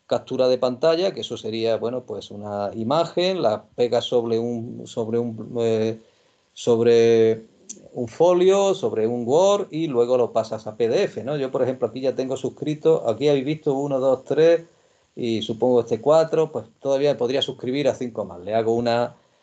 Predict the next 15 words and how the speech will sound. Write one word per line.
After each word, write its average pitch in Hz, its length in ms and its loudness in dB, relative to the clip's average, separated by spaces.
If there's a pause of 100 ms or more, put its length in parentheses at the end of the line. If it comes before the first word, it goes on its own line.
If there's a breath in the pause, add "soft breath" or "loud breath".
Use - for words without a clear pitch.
(240 soft breath)
una 120 240 -4
captura 127 480 0
de, 131 420 -2
de 127 200 -4
pantalla 175 540 2
de 147 120 -2
los 110 140 -4
diferentes 110 540 -6
canales 151 520 -2
que, 101 800 -6
que 98 180 -8
he 98 60 -6
suscrito, 175 640 0
incluso 113 460 -2
anoto 143 560 2